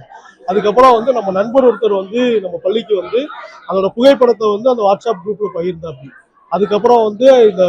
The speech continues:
பத்தொன்பது வருஷம் ஆச்சு. நாங்க ரெண்டாயிரத்தி ஐந்து, ரெண்டாயிரத்தி நாலு to ரெண்டாயிரத்தி ஐந்து பத்தாம் வகுப்பு படித்த மாணவர்கள்.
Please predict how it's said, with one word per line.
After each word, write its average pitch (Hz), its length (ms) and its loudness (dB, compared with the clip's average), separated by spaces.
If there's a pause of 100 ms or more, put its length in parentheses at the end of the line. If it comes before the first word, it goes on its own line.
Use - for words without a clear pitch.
(720)
பத்தொன்பது 233 440 2
வருஷம் 233 260 4
ஆச்சு. 214 380 2
நாங்க 170 240 -6
ரெண்டாயிரத்தி 214 360 -2
ஐந்து, 190 440 -2 (180)
ரெண்டாயிரத்தி 214 400 0
நாலு 202 320 0
to 247 80 -4
ரெண்டாயிரத்தி 196 400 -4
ஐந்து 190 280 -4
பத்தாம் 190 280 -2
வகுப்பு 165 320 -12
படித்த 156 300 -18
மாணவர்கள். 147 420 -20